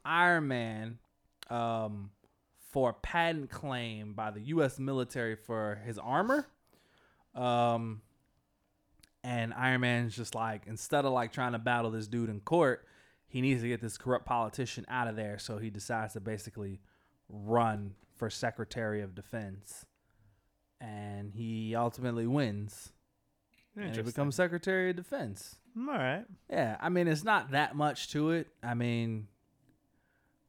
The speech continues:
Speaker 1: he wins,
Speaker 2: Seems a
Speaker 1: like I
Speaker 2: little
Speaker 1: said.
Speaker 2: seems a little much. Seems like he could have just fought that in court,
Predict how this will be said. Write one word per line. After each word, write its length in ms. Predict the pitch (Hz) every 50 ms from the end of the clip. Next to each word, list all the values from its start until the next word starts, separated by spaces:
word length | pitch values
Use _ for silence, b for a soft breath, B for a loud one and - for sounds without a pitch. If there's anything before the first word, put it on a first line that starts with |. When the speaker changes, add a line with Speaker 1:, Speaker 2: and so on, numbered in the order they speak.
| _ _ _ _
Speaker 1:
he 180 | - - 117 113
wins, 420 | 120 127 131 135 135 139 139 -
Speaker 2:
Seems 300 | - - - 156 135 135
a 40 | 139
Speaker 1:
like 100 | 139 135
I 0 | 135
Speaker 2:
little 120 | 131 131
Speaker 1:
said. 320 | 120 123 123 123 127 - - _ _ _ _ _ _ _
Speaker 2:
seems 140 | - 147 139
a 20 | 135
little 200 | 131 131 127 123
much. 340 | 127 127 127 123 - - -
Seems 120 | 131 127
like 160 | 127 127 113 -
he 40 | _
could 100 | - 123
have 80 | 123 120
just 120 | 120 - _ _ _ _
fought 160 | 135 127 -
that 140 | 139 135 135
in 60 | -
court, 300 | - - 165 185 - -